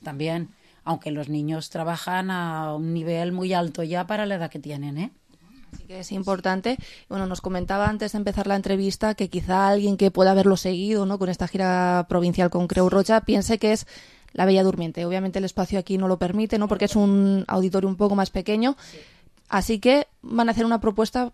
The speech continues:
Speaker 2: pues, que incluye pinceladas, ¿no?, de, de diferentes
Speaker 1: Sí.
Speaker 2: estilos.
Speaker 1: Sí. Eh, el espectáculo va a tener de todo. Va a tener, eh, folclore valenciano, va a tener flamenco, va a tener algo de danza estilizada,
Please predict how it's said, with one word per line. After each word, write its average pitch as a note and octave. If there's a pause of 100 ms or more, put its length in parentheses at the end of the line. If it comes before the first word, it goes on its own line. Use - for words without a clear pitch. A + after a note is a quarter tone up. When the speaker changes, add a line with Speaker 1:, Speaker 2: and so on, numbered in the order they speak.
Speaker 2:
pues, -
que G#3+
incluye B3+
pinceladas, G3+
¿no?, G3+
de, F#3+
de F3+
diferentes G#3
Speaker 1:
Sí. G#3
Speaker 2:
estilos. D#3 (140)
Speaker 1:
Sí. - (440)
Eh, D#3+
el D#3
espectáculo F#3+
va G3+
a G3
tener F#3
de E3+
todo. C#3+ (180)
Va D3
a -
tener, C#3+
eh, D3+
folclore D#3+
valenciano, C4 (380)
va F3+
a F3
tener D#3+ (340)
flamenco, A3+ (360)
va E3
a E3
tener E3
algo D#3+
de E3
danza D#3+
estilizada, G#3+